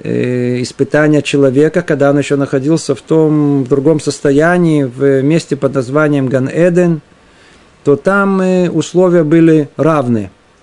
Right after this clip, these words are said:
не как сейчас. И только после греха первого человека испытание, оно как бы планка была повышена. Теперь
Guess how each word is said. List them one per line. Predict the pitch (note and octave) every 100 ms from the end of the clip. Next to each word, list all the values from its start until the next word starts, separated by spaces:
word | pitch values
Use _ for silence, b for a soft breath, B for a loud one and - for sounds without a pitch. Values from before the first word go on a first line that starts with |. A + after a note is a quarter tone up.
| _ _ _ -
не | D3 F3+
как | F3 D#3 -
сейчас. | - - - G#2+ - - _
И | - -
только | F3+ F#3
после | D3+ F3 - E3+ D#3
греха | C#3 D3+ D3 D#4+
первого | - F#3+ D#3+ D3+
человека | - C#3+ C3+ C3+ B2 C#3+ E3 B B B
испытание, | - - D3+ F3 G3 F#3+ E3
оно | D#3+ E3+
как | D#3
бы | C3+
планка | C3 D#3 F3 E3+
была | C#3 C#3+ D3
повышена. | D3 C#3 B2 B2+ - A2+
Теперь | A2 - D#3 D3